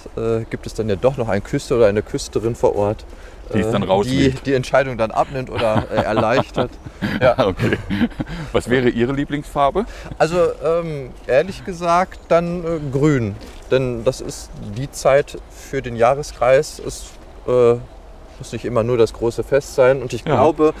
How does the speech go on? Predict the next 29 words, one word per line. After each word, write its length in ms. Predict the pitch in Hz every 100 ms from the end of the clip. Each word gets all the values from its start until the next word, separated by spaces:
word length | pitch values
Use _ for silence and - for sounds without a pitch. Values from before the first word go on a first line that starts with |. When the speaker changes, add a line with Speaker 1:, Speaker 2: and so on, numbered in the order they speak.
| - - - -
Speaker 1:
auch 120 | 127
der 140 | 139
Glaube, 760 | 101 110 117 151 156 151 151 160 - - -
der 60 |
bewährt 340 | 123 113 123 143
sich 140 | 139
ja 120 | 143
im 140 | 127 123
Alltag. 480 | 120 139 - 87 92 - -
Ähm, 480 | 101 101 98 95 107 - - -
der 60 | 101
Glaube 260 | 110 117
ist 80 | 127
ja 60 | 127
nicht 160 | 123
nur 280 | 139 117 123
für 220 | - -
die 220 | 113 104 107
Festtage 720 | - 151 - - 135 135 131
da, 320 | 110 113 123 139
Speaker 2:
Mhm. 240 | 117 95 -
Speaker 1:
sondern 280 | 127 127
auch 200 | 98 127 -
eben 160 | - 120
für 100 | -
die 60 | 117
ganz 240 | 117 120
normalen 460 | 120 113 117 101 95
Tage. 480 | - 90 101 110